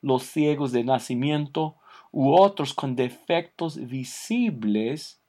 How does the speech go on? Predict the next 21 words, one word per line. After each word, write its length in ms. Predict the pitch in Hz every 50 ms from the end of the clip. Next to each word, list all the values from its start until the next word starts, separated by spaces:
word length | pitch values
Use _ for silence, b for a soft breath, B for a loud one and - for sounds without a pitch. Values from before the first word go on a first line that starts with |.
| _ _ _ _ _ _ _ _ _ _
sino 400 | _ - - 196 196 202 208 202
personas 600 | - 175 151 151 - - 180 170 175 185 180 -
con 140 | - - 165
enfermedades 1000 | 165 165 160 - 175 156 165 165 160 156 156 165 170 170 170 170 170 170 - - _ _ _ _ _ _ _
invisibles. 1120 | - 226 247 233 214 151 127 120 - - - 127 113 104 92 - - - - - - - _ _ _ B B B B B B B B B
Pero 180 | - 202 190 180
la 160 | 180 170 160
gran 360 | 147 156 160 165 175 180 170
mayoría 560 | 165 156 143 143 139 139 143 143 180 202 226
de 120 | 226 226 226
la 140 | 226 214
gente 520 | 208 - 196 185 170 139 110 - 113 104 b b b b _ _ _
y 140 | - 160 135
todos 400 | - 214 226 233 196 143 120 139
los 180 | 139 127 -
que 100 | - 131
tienen 300 | 113 - 151 139 135 131
defectos 540 | 120 117 110 - 151 147 139 - 135 110 104
visibles 600 | 113 117 107 - - 170 180 185 170 160 156 135
y 60 | 139 117
permanentes 1000 | - - 131 113 117 117 113 120 147 208 240 214 175 - - 156 160 - -